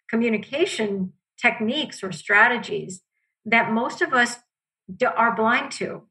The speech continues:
It's like the fish swimming in the water. We don't see the impact of that until we really work with somebody to say, "Okay, let's take a time out and do a little work on how we're actually working together. How are we coordinating action? How are we managing our mood?"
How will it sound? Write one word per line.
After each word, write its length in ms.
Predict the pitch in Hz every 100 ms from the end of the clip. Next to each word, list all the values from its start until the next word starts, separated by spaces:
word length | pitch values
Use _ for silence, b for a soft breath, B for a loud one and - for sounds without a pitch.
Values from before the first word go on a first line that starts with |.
| -
It's 240 | 214 -
like 300 | 226 220 220
the 120 | 226 202
fish 400 | - 254 247 -
swimming 280 | 233 226
in 100 | 214
the 100 | 196
water. 320 | 196 214 220 190
We 100 | 208
don't 180 | 220
see 260 | - - 247
the 200 | 202 185
impact 500 | 214 226 - 185 -
of 120 | 190
that 260 | 190 - - b b b _
until 380 | 226 226 - 233
we 120 | 226
really 300 | 220 220 208
work 280 | 202 220 240
with 120 | 208
somebody 300 | 220 202 196
to 80 | 190
say, 200 | 208 196
"Okay, 400 | 214 220 339 254
let's 260 | 208 214 -
take 180 | - -
a 40 |
time 300 | 247 226 208
out 260 | 196 214 - - _ _ _
and 140 | 214
do 160 | 214 254
a 80 | 254
little 220 | 240 226
work 360 | 226 320 294 - - -
on 200 | 226 226
how 400 | 208 220 214 196
we're 120 | 254
actually 360 | 247 - - 233
working 340 | 233 240 214
together. 640 | 196 185 208 196 190 - _ _
How 120 | 294
are 60 | 339
we 80 | 359
coordinating 720 | - 254 247 240 220 202 196
action? 560 | 185 180 190 - - - _ _ _ -
How 140 | 277 320
are 100 | 330
we 100 | 294
managing 580 | 254 220 220 220 214 202
our 180 | 196 196
mood?" 480 | 190 202 190 -